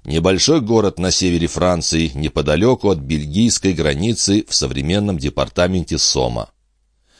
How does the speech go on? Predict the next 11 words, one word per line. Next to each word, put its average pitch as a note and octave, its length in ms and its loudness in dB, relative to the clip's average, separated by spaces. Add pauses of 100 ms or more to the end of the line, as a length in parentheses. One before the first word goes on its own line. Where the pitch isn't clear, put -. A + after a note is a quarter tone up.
(220)
Прав C#3 340 2
был F#2+ 200 2
мудрец, F2 560 0 (160)
утверждавший: E2 1080 0
"Человек F#2 540 2
не A#2+ 140 0
знает A2+ 420 0
самого C#2+ 380 -2
себя". C2 420 -2 (580)
Перефраз F#2 680 2
надписи A#2 760 0